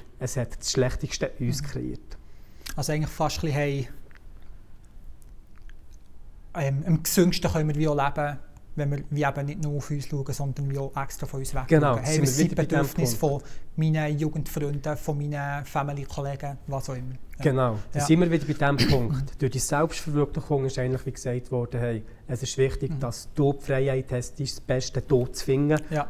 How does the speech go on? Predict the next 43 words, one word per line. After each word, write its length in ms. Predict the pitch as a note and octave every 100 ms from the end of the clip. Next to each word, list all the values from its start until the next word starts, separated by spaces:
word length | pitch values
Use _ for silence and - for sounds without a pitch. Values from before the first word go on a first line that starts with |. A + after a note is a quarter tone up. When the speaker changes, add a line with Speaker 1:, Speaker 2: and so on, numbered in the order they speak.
| -
Speaker 1:
aber 220 | B2+ B2+
gleichzeitig 520 | C#3+ C3 - C3+ C#3+
Speaker 2:
Genau. 60 | C#3+
Speaker 1:
hat 180 | B2 -
das 240 | C3+ - -
das 100 | -
Schlechteste 600 | B2+ B2 - - - -
uns 320 | D3+ B2 -
als 120 | -
Gesellschaft 560 | - A#2 B2 C3 C3+ -
Speaker 2:
Mhm. 40 |
Speaker 1:
kreiert. 440 | B2+ A#2 - - - - -
Speaker 2:
Yes. 420 | C3+ B2 - - -
Speaker 1:
Und 140 | D3+
darum 280 | C3+ C3 B2+
glaube 280 | C3+ B2+ C3
ich, 60 | B2+
dass 240 | A#2+ -
wir, 160 | B2 B2+ - - - - -
wir 160 | D3 C3
da 120 | C3
müssen 260 | B2+ -
wieder 140 | C3+ B2+
einen 80 | B2+
Shift 420 | - B2+ B2 -
machen, 300 | A2+ - A#2+
um 80 | A#2
zu 100 | -
Speaker 2:
Mhm. 40 | A#2+
Speaker 1:
realisieren, 380 | A#2+ C#3 B2+ A#2+
was 180 | B2
bedeutet 480 | - B2+ A#2+ - B2+
das 100 | -
Beste, 440 | - C3 B2+ - - E3
uns 240 | D3 C#3+
können 240 | C3 B2 B2+
zu 100 | -
kreieren, 360 | - B2+ B2
weil 100 | A#2 A#2
in 60 |
Speaker 2:
Mhm. 20 | D3
Speaker 1:
dem 240 | A#2+ B2
Sinn 280 | B2 B2